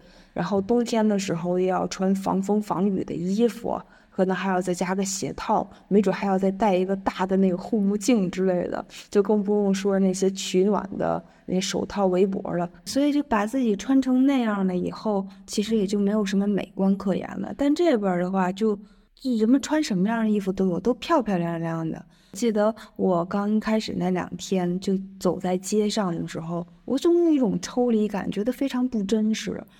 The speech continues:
你知道，就那种，就是你去看那种沉浸式的话剧，作为一个观众身处在这个演员当中，然后你在，你是一个看演出的人，但是你又，你又不是说在看台上，而是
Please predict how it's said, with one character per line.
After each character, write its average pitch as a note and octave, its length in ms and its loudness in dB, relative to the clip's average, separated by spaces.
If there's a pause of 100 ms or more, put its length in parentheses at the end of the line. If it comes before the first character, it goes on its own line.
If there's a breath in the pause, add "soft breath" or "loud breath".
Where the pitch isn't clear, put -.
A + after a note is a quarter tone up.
(240 soft breath)
你 A3+ 80 2
知 A#3 60 2
道， C#4+ 100 2
就 D#4+ 140 0
那 E4 180 2
种， F#3+ 220 -2
就 F#3 80 0
是 G3 300 -2 (180 loud breath)
你 F#3+ 100 -2
去 F#3+ 160 -2
看 A3+ 320 -2
那 G#3+ 140 2
种 F3 180 -2
沉 F3+ 280 0
浸 C4+ 240 2
式 A3 160 0
的 E3+ 100 0
话 F#3+ 280 0
剧， F#3+ 360 -4 (300 soft breath)
作 A3+ 160 2
为 A3+ 100 4
一 A#3+ 60 0
个 A3 100 -2
观 B3+ 300 4
众 A3 260 2
身 B3+ 340 4
处 A#3+ 220 -4
在 F#3+ 180 0
这 F#3+ 140 0
个 F#3+ 80 2
演 F3+ 260 0
员 E3 280 0
当 A3+ 240 2
中， A#3 280 0 (380 loud breath)
然 F3+ 100 -6
后 F#3+ 240 0 (200)
你 G3 160 4
在， A#3 120 2
你 G3 160 4
是 G3 140 -2
一 D#4 60 2
个 D#4 80 0
看 F4+ 280 -2
演 G#3 220 -2
出 F#3+ 160 0
的 F#3 160 2
人， - 320 -6
但 A3+ 160 2
是 A3 160 0
你 F#3 160 2
又， F#3 180 0 (360)
你 F#3 220 2
又 G3 100 2
不 G3 160 2
是 A#3+ 100 2
说 A#3 160 2
在 A#3 160 0
看 C4+ 260 0
台 F3+ 200 -6
上， E3+ 180 -6
而 E3 100 -2
是 G3 160 -6